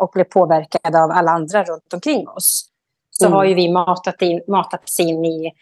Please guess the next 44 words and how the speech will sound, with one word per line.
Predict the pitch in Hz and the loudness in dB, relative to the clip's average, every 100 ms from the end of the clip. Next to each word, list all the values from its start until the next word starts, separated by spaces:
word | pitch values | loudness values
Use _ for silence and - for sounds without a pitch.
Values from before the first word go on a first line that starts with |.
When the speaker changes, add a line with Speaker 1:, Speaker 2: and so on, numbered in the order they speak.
| _ _ _ _ _ | _ _ _ _ _
Speaker 1:
hur | 208 | 2
ser | 208 190 | 4 4
man | 175 - | 2 0
på | |
en | 175 | -2
sjuksköterska, | 165 - 180 - 165 - 160 - 170 | -2 -4 -6 -2 -4 -4 -6 -4 -4
hur | 165 | -2
ser | 180 202 | -2 0
man | 185 175 | -2 -2
på | 175 | 0
en | 370 | 0
Speaker 2:
Ja. | - | 0
Speaker 1:
polis, | 139 - - - - | -2 -8 -2 -2 0
hur | 180 | 2
ser | 202 | 2
man | 196 180 | 2 2
på | |
ett | 185 | 2
Speaker 2:
Ja. | 180 | 2
Speaker 1:
medium? | 156 143 147 - - - - _ | 0 -2 -6 -12 -16 -20 -20 _
Alltså, | - 220 233 | 0 2 4
Speaker 2:
Ja. | |
Speaker 1:
vad | 214 | 4
innebär | 226 202 196 185 196 | 2 2 2 2 4
det | 185 | 2
att | 180 | 0
befinna | 185 - 240 233 220 202 | -2 -6 -4 -4 -4 -8
sig | - | -8
i | 180 | -4
dem, | 175 175 | -4 -4
i | 202 | -4
deras, | 190 175 165 - - - | -2 -2 -4 -6 -8 -2
eh, | 180 170 165 - - - | 0 0 -2 -10 -20 -6
närvaro? | - 214 208 175 160 170 220 254 202 151 - - - | 0 2 2 0 0 2 4 2 0 -6 -12 -8 -2
Kan | 247 277 | 0 0
jag | 262 | 0
verkligen | 214 190 - 180 | 0 -2 -6 -6
säga | - 196 247 | 0 0 0
till | 240 269 | -2 -2
en | 220 | -2
polis | - 165 165 - | -2 -4 -4 -4
till | 165 | -4
exempel | 160 - 156 156 165 | -4 -4 -6 -2 0
att, | 151 | -2